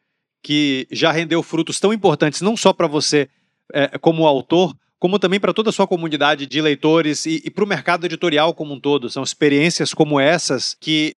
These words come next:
levam as fronteiras um pouco mais pra distante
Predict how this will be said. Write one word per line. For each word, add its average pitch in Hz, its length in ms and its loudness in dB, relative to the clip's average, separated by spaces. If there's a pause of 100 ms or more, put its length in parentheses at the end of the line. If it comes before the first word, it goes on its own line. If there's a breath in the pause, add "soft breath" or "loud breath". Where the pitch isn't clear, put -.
(340)
levam 160 540 0
as 147 180 -4
fronteiras 160 720 -4 (520)
um 160 100 -16
pouco 196 300 -2
mais 160 240 -2
pra 160 140 -4
distante 143 560 -2